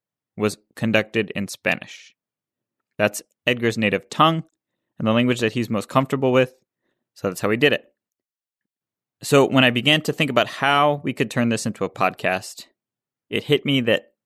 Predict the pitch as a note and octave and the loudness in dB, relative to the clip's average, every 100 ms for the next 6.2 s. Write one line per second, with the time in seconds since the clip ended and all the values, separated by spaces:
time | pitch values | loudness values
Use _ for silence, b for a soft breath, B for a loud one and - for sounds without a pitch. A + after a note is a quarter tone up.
0 | _ _ _ C3+ - D3 - C#3+ C3+ B2+ | _ _ _ -12 -10 -6 -2 0 2 2
1 | C3 B2+ C3 B2 A#2+ B2 - E3 G#2 F2+ | 2 2 2 2 2 -2 -4 -2 0 -2
2 | - F#2+ - D#2 - - - - - - | -6 -8 -8 -8 -10 -14 -18 -20 -20 -20
3 | _ _ _ _ _ _ _ G#2+ G#2+ G#2 | _ _ _ _ _ _ _ -2 -2 2
4 | G2+ A2+ A#2 G#2+ - F#2+ F#2+ G#2 A2 - | 2 2 0 0 0 0 0 -2 -4 -10
5 | - G2+ F#2 F2+ G2 - G2 - G#2 G2+ | -6 -2 -2 -4 -6 -4 -4 -4 -6 -2
6 | G2 | -4